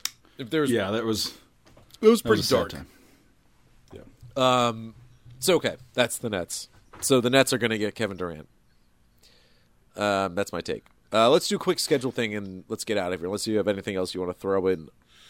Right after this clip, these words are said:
Speaker 1: super duper quick.
Speaker 2: Uh, no, let's, I mean, I did, we can talk about schedule, but, you know, I had another epiphany, and this is one we've talked about, but I was like, "Let's look at the Pistons schedule coming up."
Speaker 1: Ooh.
Speaker 2: Pistons Heat. I'm gonna watch that game tomorrow night.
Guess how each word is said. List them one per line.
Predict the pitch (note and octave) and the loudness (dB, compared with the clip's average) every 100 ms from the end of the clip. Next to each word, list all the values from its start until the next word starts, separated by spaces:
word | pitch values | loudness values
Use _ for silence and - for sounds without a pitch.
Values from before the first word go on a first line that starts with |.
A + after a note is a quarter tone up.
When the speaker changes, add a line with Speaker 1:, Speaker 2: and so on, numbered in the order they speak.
| - - - - - | -20 -20 -20 -20 -10
Speaker 1:
super | B2 G2 | -8 -6
duper | F2 E2 | -8 -4
quick. | - | 0
Speaker 2:
Uh, | B2+ B2+ B2+ B2+ B2+ B2+ C3 A#2 | 4 6 6 6 6 4 2 0
no, | B2+ E3 | 2 4
let's, | G2+ G2+ - | 2 0 2
I | |
mean, | C#3 D3+ | 4 6
I | B2+ | 4
did, | A#2 C#3+ D#3 - | 4 2 2 0
we | C3 | -2
can | C#3 | 2
talk | C#3 | 2
about | B2 A#2+ | 4 2
schedule, | - C3+ C3+ | 2 2 2
but, | F#2+ G#2 - - - | 2 0 -2 -8 -6
you | B2 | -2
know, | A2+ G#2 | 0 0
I | |
had | F#2+ A2+ | 0 0
another | A2 A2 A2+ | 2 0 0
epiphany, | G#2 B2+ A#2+ G#2 | 0 -2 -2 0
and | G2 G2 | 0 0
this | F#2+ | -2
is | |
one | G2+ G2 | -4 -4
we've | F2+ | -4
talked | G#2 G#2 | -6 -6
about, | G2 F2+ | -6 -6
but | G#2 | -4
I | F#2+ | -4
was | F#2+ | -2
like, | G2 F#2+ | -4 -6
"Let's | G2 C3+ | -4 -2
look | F3 D#3+ | -2 -4
at | |
the | B2+ | -6
Pistons | - - A#2 - A2+ A2 G#2 - - _ | -8 -6 -4 -2 0 0 -2 -8 -20 _
schedule | - - A#2+ B2+ G2+ F#2 | -12 -4 -2 0 0 -2
coming | - G#2+ G2 | -4 -4 -2
up." | G2 F#2+ | -2 -2
Speaker 1:
Ooh. | D#2+ A#2+ C#2 | -4 -6 -4
Speaker 2:
Pistons | - D3 - C3 | -2 -2 0 -2
Heat. | - F#3 B2 - - - | -2 -2 -2 -4 -20 -6
I'm | A#2 D3+ | 0 2
gonna | D#3+ | 2
watch | G#2+ G2 G2 D#3+ | 2 2 0 -2
that | - F2 - | -4 -4 -6
game | F2 D#2 C#2+ | -10 -10 -16
tomorrow | - F#2 F2 | -12 -6 -6
night. | E2+ D2+ | -6 -10